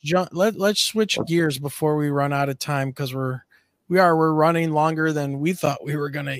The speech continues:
Speaker 1: even be running.
Speaker 2: Yes.
Speaker 1: Um, but here we go. This thing.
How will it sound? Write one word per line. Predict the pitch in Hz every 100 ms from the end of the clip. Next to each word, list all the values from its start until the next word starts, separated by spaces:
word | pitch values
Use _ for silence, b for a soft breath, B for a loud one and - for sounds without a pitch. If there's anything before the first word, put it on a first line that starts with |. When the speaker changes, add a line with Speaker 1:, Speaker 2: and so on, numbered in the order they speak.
| -
Speaker 1:
even | 139 135 139
be | 135 131
running. | 131 127 127 143 - B B B _
Speaker 2:
Yes. | 135 139 135
Speaker 1:
Um, | 135 131 - _ _ _ -
but | 165
here | 143 151 151
we | 160
go. | 175 180 127 _ _ _ _ _ _ _ _ -
This | 196 -
thing. | 165 127